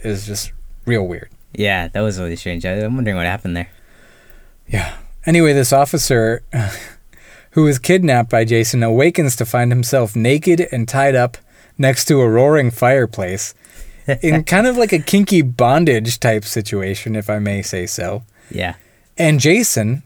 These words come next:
Speaker 1: <laughs> is shaving his face with a, <laughs> with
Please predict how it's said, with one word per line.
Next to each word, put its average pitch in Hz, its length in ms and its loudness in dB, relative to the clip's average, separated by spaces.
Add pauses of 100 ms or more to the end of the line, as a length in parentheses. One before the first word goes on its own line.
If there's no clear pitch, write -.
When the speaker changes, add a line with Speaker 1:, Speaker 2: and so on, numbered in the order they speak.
Speaker 1:
<laughs> - 140 -6
is 151 160 4
shaving 214 460 4
his 180 320 2
face 190 580 0 (540)
with 143 300 2
a, 127 240 4 (280)
<laughs> - 280 -20
with 175 340 2